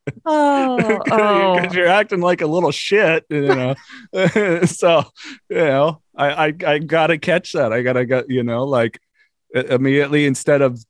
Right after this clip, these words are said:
Speaker 2: instead of that is, "How are your folks? How was, you know, how was it?" Did the check-in <laughs> instead, you know? And it's, it's, it's, it's hard to flip from the, the mindset of,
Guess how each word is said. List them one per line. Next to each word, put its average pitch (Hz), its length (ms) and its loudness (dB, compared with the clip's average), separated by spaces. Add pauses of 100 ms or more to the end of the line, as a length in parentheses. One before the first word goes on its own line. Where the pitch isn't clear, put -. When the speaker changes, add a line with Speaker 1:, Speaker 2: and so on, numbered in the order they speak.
Speaker 2:
instead 143 340 -2
of 131 100 -2
that 139 260 2
is, 127 240 2 (300)
"How - 180 -10
are 196 80 0
your 170 140 -4
folks? 104 320 -4
How 135 140 0
was, 135 160 -2
you 127 140 -4
know, 113 200 -4
how 127 200 0
was 110 240 -2
it?" 104 160 -8
Did 143 200 -6
the 147 100 0
check-in 123 600 -2
<laughs> 110 80 -6
instead, 117 440 -2
you 139 120 -2
know? 143 260 2
And 170 80 -2
it's, 135 240 -2
it's, - 380 -2
it's, 139 400 -2
it's 147 200 0
hard 147 300 0
to 156 160 -2
flip 147 420 -2
from 147 400 0
the, 143 320 -2
the 139 160 0
mindset 135 580 0
of, 131 200 0